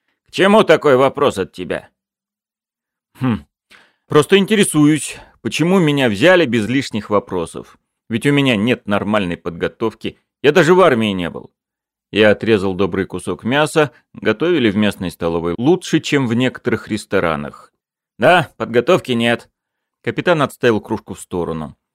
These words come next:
«Но иногда, особенно когда положение становится критическим, ты проявляешь навыки, которыми обладает не каждый солдат». Я сидел и сдерживался изо всех сил,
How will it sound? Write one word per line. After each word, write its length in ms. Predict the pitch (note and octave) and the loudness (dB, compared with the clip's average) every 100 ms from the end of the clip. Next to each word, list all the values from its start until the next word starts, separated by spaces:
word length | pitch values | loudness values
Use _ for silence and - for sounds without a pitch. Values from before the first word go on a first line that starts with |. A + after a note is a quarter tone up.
| _ _ _ | _ _ _
«Но 180 | D#3+ F3+ | -2 2
иногда, 520 | F3+ D#3+ A3 F#3 - _ | 2 4 4 4 0 _
особенно 420 | - A#2 C#3+ C3 | -8 -2 -2 0
когда 220 | C3+ C3 | 2 0
положение 500 | B2+ B2+ A#2+ C3+ G#2+ | 2 2 4 2 -2
становится 440 | F#2 G#2+ G#2 F#2 - | -6 -6 -6 -6 -10
критическим, 800 | A#2+ G#2+ G3+ - - B2 G2+ _ _ _ | -12 -6 -6 -8 -8 -6 -6 _ _ _
ты 160 | - F3+ | -2 -2
проявляешь 680 | F3 F3+ D#3+ D#3+ D#3+ C3 - | 2 2 4 6 6 4 0
навыки, 580 | C3 C#3+ D3 D3 D3 | 0 4 4 2 0
которыми 560 | C3+ A2 G2+ A2+ A#2 A2 | -2 -2 -2 0 0 0
обладает 680 | G#2 F#2+ F#2 F2 G2+ G2+ - | -2 0 -2 0 0 0 -4
не 200 | G#2 B2+ | -4 -4
каждый 500 | - G2 G2+ G#2+ A#2 | -2 -2 -2 -4 -6
солдат». 720 | - A#2 G#2 A2+ D#2 _ _ _ _ _ _ | -2 -4 -2 -4 -4 _ _ _ _ _ _
Я 120 | D3 C3+ | -4 -4
сидел 500 | C#3+ C3+ F#3 G3 - _ - | -4 0 4 2 0 _ -12
и 120 | C#3+ | -8
сдерживался 640 | A#2+ A#2 D#3+ C3+ D3 - | -2 0 0 0 -2 -2
изо 200 | C3+ C3 | -4 -4
всех 220 | B2+ C#3 | -4 -8
сил, 400 | - G2+ A2+ G2+ | -8 -4 -4 -4